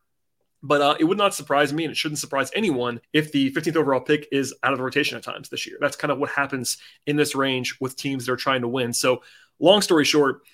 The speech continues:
uh, I wouldn't worry too much about this, but it is a little bit of an issue. Uh, it's, I think it's a little bit overstated, I think.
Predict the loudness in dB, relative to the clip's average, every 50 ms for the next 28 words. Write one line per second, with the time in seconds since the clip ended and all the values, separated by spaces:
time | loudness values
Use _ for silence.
0 | _ _ _ -2 0 0 0 2 2 2 4 4 2 0 -2 -4 -2 2 2 2
1 | 2 2 -2 -2 -4 -2 -2 -2 -2 0 0 2 2 2 2 0 0 0 0 -2
2 | -2 -2 -4 -4 -4 _ -4 0 2 4 4 4 2 0 -2 0 2 4 4 4
3 | 4 2 2 0 0 0 0 0 0 0 -2 -2 -4 -4 -6 -12 -20 _ _ _
4 | -4 -4 -2 -2 -6 -8 -6 -6 -6 -6 -4 -4 -2 0 2 2 0 2 2 2
5 | 2 2 0 0 0 -2 -4